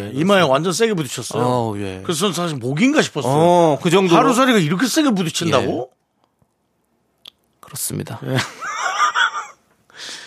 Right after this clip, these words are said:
Speaker 1: 자세히 봤는데 하루살이
Speaker 2: 예,
Speaker 1: 맞아요.
Speaker 2: 하루살이는 여러분들 내일은 모릅니다.
Speaker 1: 그리고 말이 하루살이지 한 삼 일 정도 사는
Speaker 2: 예.
Speaker 1: 것 같아요.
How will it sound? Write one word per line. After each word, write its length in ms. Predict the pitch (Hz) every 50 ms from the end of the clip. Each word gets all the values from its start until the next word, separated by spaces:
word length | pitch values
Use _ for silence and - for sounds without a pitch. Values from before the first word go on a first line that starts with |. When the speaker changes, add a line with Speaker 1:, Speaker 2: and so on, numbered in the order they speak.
| - - -
Speaker 1:
자세히 260 | - 156 147 170 165
봤는데 240 | 135 131 135 127 113
하루살이 300 | 131 131 127 117 120 117
Speaker 2:
예, 100 | 110 107 101 101 98
Speaker 1:
맞아요. 160 | 98 - -
Speaker 2:
하루살이는 420 | - 123 131 131 139 131 131 127 120
여러분들 480 | 110 113 107 107 110 101 113 110 107 101
내일은 340 | 117 123 131 131 139 123
모릅니다. 540 | 107 104 104 101 95 90 - 95 95 107 - _ _ - - - - - 113 - - - - - - -
Speaker 1:
그리고 580 | - 160 180 165 160 151 151 139 123 113 - -
말이 300 | - - - 127 160 170
하루살이지 580 | 170 180 190 170 165 185 185 151 135 135 180
한 140 | 151 160 165
삼 300 | - - - 170 208 233
일 80 | 247 240
정도 220 | 202 165 160 147
사는 220 | 104 117 147 180
Speaker 2:
예. 60 | 208 214
Speaker 1:
것 60 | 180
같아요. 420 | 117 101 104 117 113 117 139 147